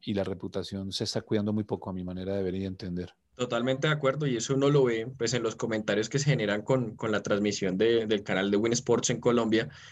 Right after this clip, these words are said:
Speaker 2: que la transmisión, la gente no, no está de acuerdo con el proceso, y segundo, que la transmisión no va, no es una producción agradable para la gente. Y ahí voy a preguntar que, ¿cómo es el tema de trabajar en E S P N, Germán? Porque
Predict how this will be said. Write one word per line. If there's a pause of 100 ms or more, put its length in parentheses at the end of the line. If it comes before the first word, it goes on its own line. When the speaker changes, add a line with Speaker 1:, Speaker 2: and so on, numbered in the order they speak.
(120)
Speaker 2:
que
la
transmisión,
la
gente
no,
no
está
de
acuerdo
con
el
proceso,
y
segundo,
que
la
transmisión
no
va, (580)
no
es
una
producción
agradable
para
la
gente. (400)
Y
ahí
voy
a
preguntar (420)
que, (380)
¿cómo
es
el
tema
de
trabajar
en
E
S
P
N,
Germán?
Porque